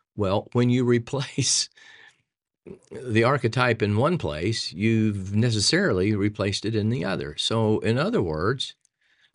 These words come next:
uh, when we replaced Adam and Eve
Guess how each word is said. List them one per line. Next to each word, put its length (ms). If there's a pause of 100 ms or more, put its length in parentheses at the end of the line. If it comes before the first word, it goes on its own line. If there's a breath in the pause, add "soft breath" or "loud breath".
uh, 320 (600)
when 240
we 140
replaced 520
Adam 300
and 100
Eve 400